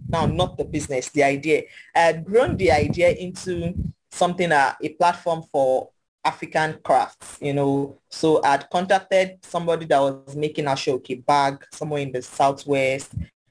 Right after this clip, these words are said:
I had people that were making beads and stuff. I tried to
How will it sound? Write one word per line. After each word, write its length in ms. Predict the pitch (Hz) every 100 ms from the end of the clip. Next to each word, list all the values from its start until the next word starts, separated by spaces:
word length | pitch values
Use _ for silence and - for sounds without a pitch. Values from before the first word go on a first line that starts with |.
| -
I 80 |
had 120 | 151 156
people 200 | 147 147
that 120 | 135
were 60 |
making 340 | 147 143 151 143
beads 360 | 147 147 143
and 120 | - -
stuff. 320 | - 139 135 - - - _ _ - -
I 60 | 156
tried 280 | 156 220 262
to 140 | -